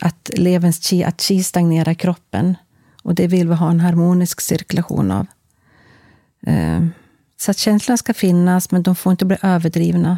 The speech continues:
för då kan de skada organmeridianen och då kan det utvecklas obalanser.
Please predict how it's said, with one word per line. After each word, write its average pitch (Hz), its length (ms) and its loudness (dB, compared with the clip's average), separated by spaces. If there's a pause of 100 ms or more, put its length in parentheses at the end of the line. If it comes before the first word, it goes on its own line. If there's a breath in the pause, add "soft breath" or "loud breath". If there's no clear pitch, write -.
(140)
för - 140 -8
då 180 180 0
kan 170 220 0
de 165 140 0
skada 165 540 -2 (1300)
organmeridianen 156 1080 0
och - 300 -4
då 180 80 -6
kan 175 180 2
det 170 80 0
utvecklas - 400 -6
obalanser. 156 680 -2